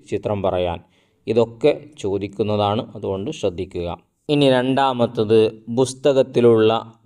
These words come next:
വാക്ക് വായിക്കാം എന്നാണ്. നാല് വാക്കുകൾ പുസ്തകത്തിൽ എഴുതിയത് നിങ്ങൾക്ക് കാണാൻ കഴിയും. ഓരോന്നിനും നിർദ്ദേശ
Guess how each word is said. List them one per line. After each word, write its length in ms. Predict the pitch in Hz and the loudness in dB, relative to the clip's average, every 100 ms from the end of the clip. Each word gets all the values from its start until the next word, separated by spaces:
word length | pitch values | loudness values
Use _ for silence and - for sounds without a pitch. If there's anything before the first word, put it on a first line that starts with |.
| 98 | -4
വാക്ക് 500 | 107 117 123 123 135 | 0 2 0 0 2
വായിക്കാം 600 | 123 107 104 104 104 104 107 | 4 4 0 -2 -2 -2 -6
എന്നാണ്. 380 | 107 95 90 85 - _ 107 | -10 -10 -8 -10 -14 _ -4
നാല് 380 | 110 113 117 120 | 0 0 0 0
വാക്കുകൾ 540 | 107 104 104 - 98 110 | 2 2 0 -4 -2 -2
പുസ്തകത്തിൽ 580 | 104 101 - 107 101 98 98 | -4 -6 0 0 0 -2 -4
എഴുതിയത് 440 | 98 98 98 95 92 | -4 -4 -4 -6 -8
നിങ്ങൾക്ക് 380 | 95 92 92 98 | -10 -10 -10 -12
കാണാൻ 360 | 98 92 95 98 | -10 -8 -8 -8
കഴിയും. 420 | 95 104 107 123 160 - _ _ _ - | -4 0 2 2 0 -14 _ _ _ -2
ഓരോന്നിനും 500 | 127 131 131 120 117 | 0 4 4 2 2
നിർദ്ദേശ 360 | 110 101 107 | 0 0 0